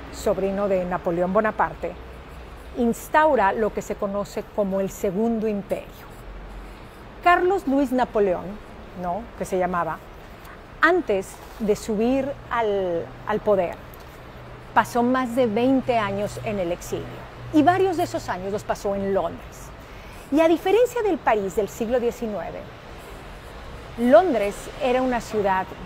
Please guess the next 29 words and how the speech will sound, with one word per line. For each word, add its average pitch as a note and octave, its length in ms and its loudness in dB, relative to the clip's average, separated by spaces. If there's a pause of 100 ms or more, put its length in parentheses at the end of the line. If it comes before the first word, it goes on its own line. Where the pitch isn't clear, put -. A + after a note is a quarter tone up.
grande, F#3+ 760 0 (100)
moderna, F3+ 1000 2
con G3+ 120 0
estaciones F#3 540 -6
de E3 140 -6 (100)
tren, G#3 760 2 (420)
eh, G3+ 280 0
con G#3+ 140 2
una A#3+ 240 2
vida, G3+ 840 -2
eh, F3+ 320 -6 (800)
urbana G3+ 640 0
vibrante, G#3 1040 0 (400)
eh, A3 320 -2
con B3+ 160 6
una E4+ 160 6
industria C4 640 2
que B3 160 2
atraía A3+ 520 0 (200)
cada D4+ 320 0
vez A3+ 340 2
más A3+ 720 -4
y C4 140 2
más A#3 480 -2
gente E3+ 420 -2 (320)
de G#3 80 4
las F#3+ 140 0
zonas F3+ 280 -6
rurales. G#3 600 2